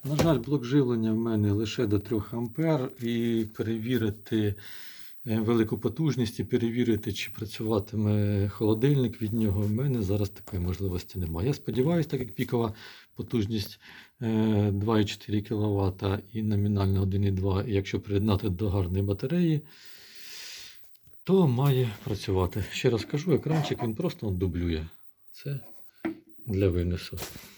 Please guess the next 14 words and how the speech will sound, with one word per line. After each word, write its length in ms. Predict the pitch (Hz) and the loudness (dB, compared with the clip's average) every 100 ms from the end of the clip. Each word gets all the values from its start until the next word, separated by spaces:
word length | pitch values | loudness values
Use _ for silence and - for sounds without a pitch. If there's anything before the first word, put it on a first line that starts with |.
| - - | -14 -6
Е, 500 | 120 120 117 110 - - _ - - - _ - - - | -4 -2 -2 -2 -4 -10 _ -18 -16 -16 _ -20 -20 -6
лампочка 540 | 135 143 104 98 - | -2 -2 -4 -8 -8
ця, 340 | 98 - 98 95 - _ _ - | -8 -4 -4 -4 -12 _ _ -10
звичайна 520 | 104 107 107 104 104 | -6 -4 -2 -2 0
лампа 340 | 98 98 92 113 | -2 -4 -6 -10
накалювання, 640 | 127 208 185 160 151 147 | -6 -2 -2 0 -2 -2
вона 220 | 123 117 | -4 -6
сорока 340 | 107 120 101 120 | -6 -8 -6 -6
ватт, 260 | 113 110 - | -4 -6 -8
ну, 80 | |
ось 140 | 143 - | -10 -8
він 100 | 98 | -10
показує 460 | 98 - 107 104 | -10 -8 -6 -4
нагрузку 520 | 101 98 123 - - | -4 -4 -6 -10 -14